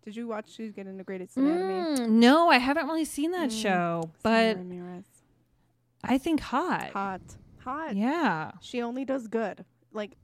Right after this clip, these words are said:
Speaker 1: in her entire storyline, her story arc, it's like, it's just, she only does good. She's a doctor and
Speaker 2: Oh,
Speaker 1: she's,
Speaker 2: it's even
Speaker 1: she's
Speaker 2: better.
Speaker 1: never failed. <laughs>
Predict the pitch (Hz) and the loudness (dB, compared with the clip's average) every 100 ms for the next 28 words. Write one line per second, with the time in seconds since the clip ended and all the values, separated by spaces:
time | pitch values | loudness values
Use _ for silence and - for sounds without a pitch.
0 | - 220 220 226 220 220 226 247 - 208 | -12 -10 -8 -8 -8 -8 -8 -10 -10 -10
1 | 196 190 190 190 196 185 - 208 196 196 | -8 -10 -12 -14 -16 -16 -12 -10 -8 -10
2 | - 180 160 - - 196 _ - 202 - | -14 -16 -16 -20 -20 -20 _ -18 -18 -20
3 | _ _ _ - 226 226 220 214 196 240 | _ _ _ -8 -6 -6 -8 -10 -10 -10
4 | 214 - - 196 196 202 202 196 214 196 | -10 -14 -14 -12 -10 -8 -8 -10 -10 -4
5 | 196 190 - 208 214 214 233 220 196 190 | -2 -2 -4 -4 -4 -2 -2 -2 -4 -6
6 | 170 226 202 190 - | -8 -8 -8 -12 -20